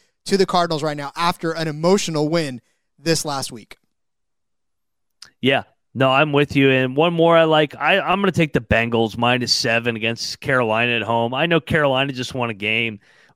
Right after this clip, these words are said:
Speaker 2: That thing's gonna be in the double digits by the time we get there. Carolina, they got their one-hit wonder. So give me the Bengals minus seven.
Speaker 1: And again, remember, these are week nine look ahead. So we still have all of week eight left to play to shift these lines. And, and Ryan just said it as we walked into this, uh, this segment as far as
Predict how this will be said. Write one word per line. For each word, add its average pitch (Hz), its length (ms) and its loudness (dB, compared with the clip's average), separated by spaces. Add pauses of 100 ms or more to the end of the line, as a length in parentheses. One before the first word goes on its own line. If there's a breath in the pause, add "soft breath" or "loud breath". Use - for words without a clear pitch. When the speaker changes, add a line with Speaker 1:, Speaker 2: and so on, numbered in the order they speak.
(120)
Speaker 2:
That 175 240 0
thing's 151 260 0
gonna 131 140 2
be 120 140 0
in 120 100 -2
the 117 80 -4
double 107 300 0
digits 104 320 -4
by 110 160 -4
the 104 60 -6
time 101 260 -8
we 101 60 -8
get 98 220 -6
there. 107 140 -8
Carolina, 131 720 -2
they 143 120 -4
got 147 200 -4
their 143 100 0
one-hit 120 400 -4
wonder. 110 340 -6
So 110 360 -2 (280 soft breath)
give 180 120 0
me 208 80 2
the 180 80 0
Bengals 151 480 -2
minus 135 320 -4
seven. 95 440 -6 (360)
Speaker 1:
And 240 100 0
again, 247 340 0
remember, 208 360 4
these 254 200 0
are 330 60 2
week 254 220 -2
nine 214 400 0 (100)
look 190 220 -2
ahead. 175 240 -4
So 185 100 -8
we 220 100 -2
still 294 220 0
have 262 220 0
all 247 240 2
of 202 80 0
week 220 280 -4
eight 262 280 -4
left 196 220 0
to 165 80 -2
play 214 480 2 (360)
to 214 100 2
shift 254 380 0
these 165 220 -8
lines. 143 280 -8
And, 147 160 -8
and 165 220 -4
Ryan 233 320 2
just 220 240 0
said 247 160 2
it 160 100 -6
as 170 220 -2
we 185 140 -2
walked 185 320 0
into 185 160 -2
this, 175 260 -2
uh, 175 220 2
this 175 180 -2
segment 180 380 -2
as 143 80 -6
far 175 240 2
as 156 100 -8